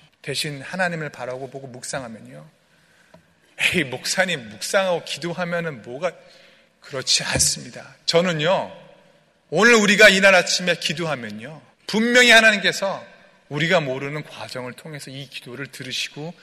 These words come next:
응답할 줄 믿습니다. 지금은요,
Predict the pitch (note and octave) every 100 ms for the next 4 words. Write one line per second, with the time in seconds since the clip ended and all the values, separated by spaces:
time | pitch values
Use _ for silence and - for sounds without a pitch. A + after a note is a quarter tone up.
0 | - _ _ C3 C3+ C3 - B2+ D3 B2+
1 | E3 - - - - - - _ - -
2 | - - - _ _ _ _ _ - F#3
3 | G3 B3+ A#3 F#3 F#3+